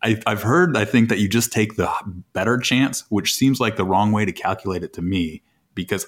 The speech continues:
obviously getting two chances means you were more likely to score than if you just had the one lone better chance. So I feel like there's gotta be some kind of, like, calculate the probability of failing to convert both and then subtract that from one.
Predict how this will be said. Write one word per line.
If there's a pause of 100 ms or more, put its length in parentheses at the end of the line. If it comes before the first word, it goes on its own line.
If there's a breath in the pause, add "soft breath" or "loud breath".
obviously
getting
two
chances
means
you
were
more
likely
to
score
than
if
you
just
had
the
one
lone (180)
better
chance. (480)
So
I
feel
like
there's
gotta
be
some
kind
of,
like, (440)
calculate
the
probability
of
failing
to
convert
both
and
then
subtract
that
from
one.